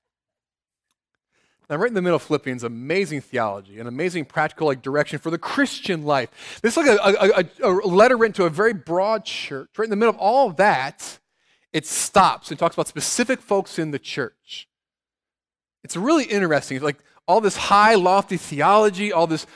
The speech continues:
this high, lofty discipleship calling, and this talks, stops and talks about very specific people in the church.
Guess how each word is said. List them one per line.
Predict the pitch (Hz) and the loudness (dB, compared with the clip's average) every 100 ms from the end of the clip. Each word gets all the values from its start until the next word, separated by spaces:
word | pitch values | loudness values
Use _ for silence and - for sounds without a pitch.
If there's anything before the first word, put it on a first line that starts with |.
| - | -10
this | - 147 | -8 -6
high, | - 202 196 208 | -2 2 4 4
lofty | 180 180 190 - 156 | 4 2 2 -2 -6
discipleship | 131 - 190 190 - 196 | -4 2 2 0 -4 -6
calling, | - 180 180 | -4 -4 -2
and | 196 | -4
this | - | 0
talks, | 214 202 - _ | 0 0 -10 _
stops | - 170 175 - | -2 0 0 -4
and | 165 | -4
talks | 160 | -4
about | - 139 | -4 -6
very | 156 165 | -4 -6
specific | 156 - 185 185 _ | -10 -10 -10 -12 _
people | 160 - 135 | -14 -12 -14
in | 123 | -14
the | |
church. | 120 - 214 _ _ - - | -18 -18 -18 _ _ -20 -20